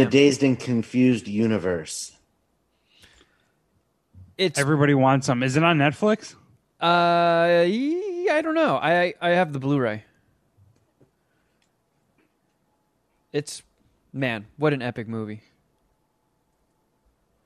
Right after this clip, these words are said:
Speaker 1: There isn't even really too much of a plot to it. It's just a bunch of college dudes having fun. Every scene is just a different scene of them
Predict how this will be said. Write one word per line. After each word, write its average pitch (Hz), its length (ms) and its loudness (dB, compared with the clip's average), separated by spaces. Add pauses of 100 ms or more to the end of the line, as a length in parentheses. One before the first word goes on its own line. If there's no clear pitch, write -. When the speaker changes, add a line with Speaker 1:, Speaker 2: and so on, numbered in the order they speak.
(360)
Speaker 1:
There 156 140 -2
isn't 214 320 0
even 190 260 -2
really 175 280 0
too 180 200 -4
much 165 240 -2
of 143 80 -6
a 135 80 -2
plot 131 360 -4
to 113 160 -12
it. 98 140 -14
It's 127 160 -12
just - 520 -4 (680)
a 139 80 -6
bunch 160 300 0
of 165 140 -6
college 147 560 0
dudes 143 560 -4 (800)
having 147 360 -2
fun. 120 380 -6 (200)
Every 180 300 0
scene 135 480 -6 (340)
is 143 120 -4
just 147 280 -4
a 143 100 -6
different 143 580 -4
scene 135 380 -4
of 117 180 -10
them 120 400 -6